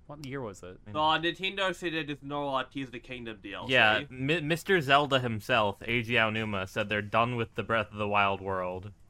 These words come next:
Speaker 2: and they're, they're
Speaker 1: I mean,
Speaker 2: moving on.
Speaker 1: wasn't everyone sick of it? I'm, I'm, I'll be real, I'm a little sick of it. I don't need any D L C for that game. I, I put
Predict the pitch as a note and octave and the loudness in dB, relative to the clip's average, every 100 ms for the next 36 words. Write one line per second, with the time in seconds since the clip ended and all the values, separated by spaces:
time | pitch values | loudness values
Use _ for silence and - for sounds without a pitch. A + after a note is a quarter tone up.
0 | - - - G#2 G#2 G2 D#3+ F3 E3+ E3 | -20 -16 -6 -2 -2 2 2 4 4 4
1 | E3 D#3+ G#2 F#2+ D#3+ F3 F#3 F#3+ F3+ E3 | 4 4 2 4 2 4 4 4 2 2
2 | E3 F#3 F#3+ G#3+ G3+ - - C3+ E3 E3 | -2 0 0 2 0 -4 0 2 2 -4
3 | - _ - D3+ D3 E3 D3+ C#3+ C#3 E3+ | -18 _ 0 2 4 2 2 2 2 0
4 | B2 A2 - A2+ A#2+ B2 D3 D#3 C3 B2 | -4 -6 -6 -6 -4 2 2 2 0 -2
5 | A2+ A#2 A#2 B2+ B2 C3+ B2+ C#3+ D#3 E3 | -2 -2 -4 -6 -4 -2 0 -2 -4 -8
6 | B2+ C#3 C3 - C#3 - E3 | -14 -16 -16 -12 -10 -6 -6